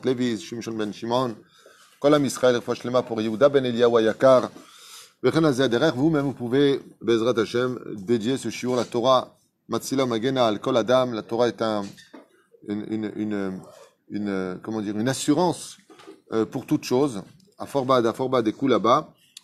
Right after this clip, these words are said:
Donc on va faire aujourd'hui Ben Ishraï un peu spécial, on va parler un peu de la prière, comment il va nous y amener, Techef. Ozi Vezimratia, Vayehi Li Lishua. Alors ce verset-là, très connu qu'on a l'habitude de lire dans Shemot, dans le chapitre quinze,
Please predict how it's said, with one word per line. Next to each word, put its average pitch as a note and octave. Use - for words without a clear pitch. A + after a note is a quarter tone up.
Donc B2
on C#3
va C3+
faire D#3+
aujourd'hui C#3
Ben D3
Ishraï E3
un D#3
peu D3+
spécial, D3
on C#3+
va A#2
parler C3
un C#3+
peu -
de B2
la A2+
prière, B2+
comment D3
il D#3+
va C3+
nous B2
y C3+
amener, B2+
Techef. -
Ozi C#3
Vezimratia, D#3
Vayehi C3+
Li C#3+
Lishua. C3
Alors B2+
ce -
verset-là, D3
très -
connu C#3+
qu'on C#3
a B2+
l'habitude B2
de B2+
lire C#3
dans C3
Shemot, C3
dans A2+
le A2+
chapitre C#3
quinze, A#2+